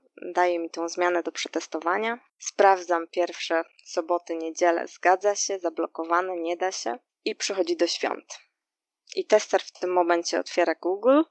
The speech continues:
szuka kalendarz świąt japońskich, bodajże drugi luty,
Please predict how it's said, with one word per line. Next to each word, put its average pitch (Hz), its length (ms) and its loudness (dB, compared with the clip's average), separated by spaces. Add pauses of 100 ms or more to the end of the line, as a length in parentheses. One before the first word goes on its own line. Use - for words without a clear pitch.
(140)
szuka 185 340 4
kalendarz 175 480 4
świąt - 460 -2
japońskich, 180 840 -2 (500)
bodajże 151 540 0
drugi 165 300 -2
luty, 170 400 0